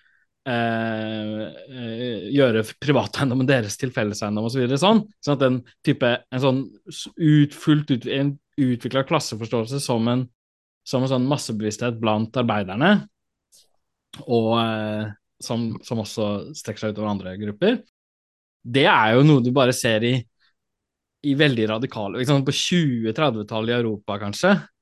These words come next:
i Tyskland og sånne, eh, land rundt omkring, så har du den type stemning i, eh, arbeiderklassen.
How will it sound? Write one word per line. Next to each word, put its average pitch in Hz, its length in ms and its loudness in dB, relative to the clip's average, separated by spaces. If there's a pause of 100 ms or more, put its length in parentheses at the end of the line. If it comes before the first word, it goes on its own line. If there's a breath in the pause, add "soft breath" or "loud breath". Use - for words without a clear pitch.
i 127 100 -2
Tyskland 120 540 -2
og 123 180 -2
sånne, 120 240 -4 (240)
eh, 120 260 -2
land 117 240 -2
rundt 113 200 -6
omkring, - 440 -2
så 151 140 -4
har 120 220 4
du 123 80 0
den 113 180 2
type 113 180 -8
stemning 147 640 0 (880 soft breath)
i, 117 320 0
eh, 110 640 0
arbeiderklassen. 113 640 0